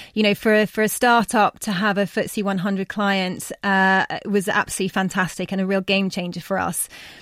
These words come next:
And so we have, uh, begun to place people in that organisation really across the firm in various different areas.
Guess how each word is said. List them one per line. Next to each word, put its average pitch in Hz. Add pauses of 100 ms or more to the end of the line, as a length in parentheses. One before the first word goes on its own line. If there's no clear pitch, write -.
(120)
And 196
so 208
we 202
have, 196 (140)
uh, 190
begun 202
to 196
place 208
people 202
in 196
that 190
organisation 190
really 196
across 214
the 196
firm 190
in 185
various 196
different 190
areas. 190